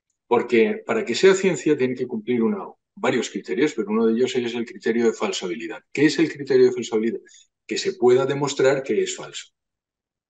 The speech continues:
Bien, te voy a por-, por poner un ejemplo de algo que no es ciencia. Eh,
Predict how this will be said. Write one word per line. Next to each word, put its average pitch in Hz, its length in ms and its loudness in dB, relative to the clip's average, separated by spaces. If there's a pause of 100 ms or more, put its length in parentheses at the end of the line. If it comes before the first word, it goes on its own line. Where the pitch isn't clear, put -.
Bien, - 220 -4 (320)
te 110 100 -2
voy 147 100 6
a 190 80 6
por-, 190 280 2
por 131 160 2
poner 139 180 0
un 135 100 0
ejemplo 139 360 0
de 107 140 4
algo 131 280 2
que 101 140 -8
no 98 120 -6
es - 100 -10
ciencia. - 360 -16 (840)
Eh, 104 380 4